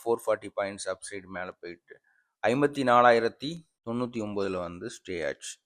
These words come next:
லாஸ்ட் வீக் மார்க்கெட்ல அதிகமா கான்ட்ரிபியூட் பண்ண, அ,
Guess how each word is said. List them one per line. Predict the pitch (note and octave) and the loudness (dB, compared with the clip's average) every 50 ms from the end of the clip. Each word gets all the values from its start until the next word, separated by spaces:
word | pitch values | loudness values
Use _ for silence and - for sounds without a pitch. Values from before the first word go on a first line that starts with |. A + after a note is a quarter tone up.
| _ _ _ _ _ | _ _ _ _ _
லாஸ்ட் | - A2 B2 C#3+ D#3 - - D3 | 0 4 4 4 4 2 -2 -4
வீக் | D3 D3+ D3 D3 - - _ _ _ _ - | -4 -4 -4 -6 -10 -18 _ _ _ _ 0
மார்க்கெட்ல | A2 A#2+ B2 B2 - B2+ - A#2+ A#2+ A#2+ B2 B2 - | 2 2 2 2 0 -6 -8 -2 0 2 2 2 2
அதிகமா | - - G2 A2 A#2 A#2+ B2 A#2+ A2+ - | 0 -2 -2 -2 -2 -2 -2 -2 -2 0
கான்ட்ரிபியூட் | A2+ A2 A2+ A2+ - B2 A#2 B2+ B2 A#2 - - | 0 0 0 -2 -6 -4 -2 -2 -4 -4 -6 -6
பண்ண, | A2 G#2+ G#2+ G#2+ G#2+ G#2 - - - | -6 -6 -4 -4 -4 -4 -4 -6 -8
அ, | - | -6